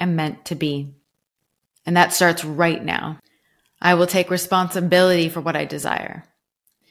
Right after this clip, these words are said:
and I will work towards that person I know is in the inside. And I will search deep down inside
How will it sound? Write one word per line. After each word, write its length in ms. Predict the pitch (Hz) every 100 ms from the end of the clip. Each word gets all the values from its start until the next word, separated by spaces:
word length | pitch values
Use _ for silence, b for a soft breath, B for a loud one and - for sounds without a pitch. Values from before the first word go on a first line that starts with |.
| _ -
and 100 | 175
I 100 | 175
will 280 | 175 170
work 300 | 170 190 202
towards 480 | - 202 180 180 170
that 240 | 175 - -
person 420 | 170 165 170 170
I 160 | 170 170
know 360 | 165 160 165
is 180 | 170 170
in 260 | - 165 165
the 180 | 160 -
inside. 560 | 156 151 151 - 147 - _ _ _ _ _ _ - -
And 100 | 170
I 100 | 175
will 160 | 170
search 460 | 175 180 170 175 160
deep 300 | 185 190 190
down 320 | 185 165 160
inside 560 | 156 151 160 - -